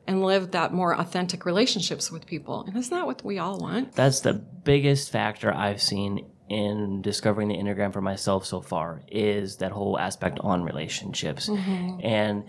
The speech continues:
Speaker 2: whether I'm working with clients or whether I'm with my friends or with my family, I'm looking at it through a new lens now. And I'm understanding as a type four or a type seven
Speaker 1: Mm-hmm.
Speaker 2: where they're coming from,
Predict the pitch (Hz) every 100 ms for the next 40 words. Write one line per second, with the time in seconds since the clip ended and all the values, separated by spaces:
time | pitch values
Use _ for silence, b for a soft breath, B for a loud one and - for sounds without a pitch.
0 | B B B - - 123 175 156 - 117
1 | 107 104 98 101 104 - 104 104 104 104
2 | 92 98 - - - 98 92 92 92 -
3 | 101 101 107 104 104 101 - 92 - -
4 | 90 87 85 95 95 107 - 98 - -
5 | 98 101 98 87 78 - B B B 101
6 | 127 135 107 - 110 117 120 98 98 82
7 | - 110 113 135 156 214 139 90 80 69
8 | - B B - 110 120 156 - 113 143
9 | 147 - 120 120 104 92 92 101 - 92
10 | 98 95 - 101 107 - - - 107 90
11 | 87 - 90 - - 104 - - 104 92
12 | 85 80 - - - 90 104 117 131 131
13 | 131 117 101 98 - 76 73 73